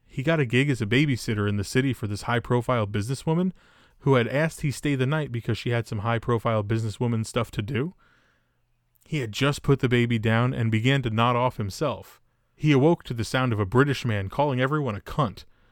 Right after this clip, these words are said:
He had no idea what was going on. Then he heard his employer shout, "Homelander, put the baby down."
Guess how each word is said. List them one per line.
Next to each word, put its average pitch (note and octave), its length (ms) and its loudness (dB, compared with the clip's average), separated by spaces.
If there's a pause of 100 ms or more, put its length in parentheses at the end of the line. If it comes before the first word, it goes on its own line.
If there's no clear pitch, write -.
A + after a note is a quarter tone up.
(280)
He E3+ 120 0
had E3+ 120 4
no A3 200 6
idea F#3 280 4
what D#3+ 140 2
was C3 140 -2
going C3 280 2
on. A2+ 300 -4 (520)
Then F3+ 120 0
he C#3+ 80 4
heard D3 200 2
his C3 140 0
employer B2+ 440 0
shout, A2 380 0 (120)
"Homelander, C3+ 600 6 (280)
put F#3+ 220 8
the F3 80 6
baby E3+ 340 6
down." G2 380 0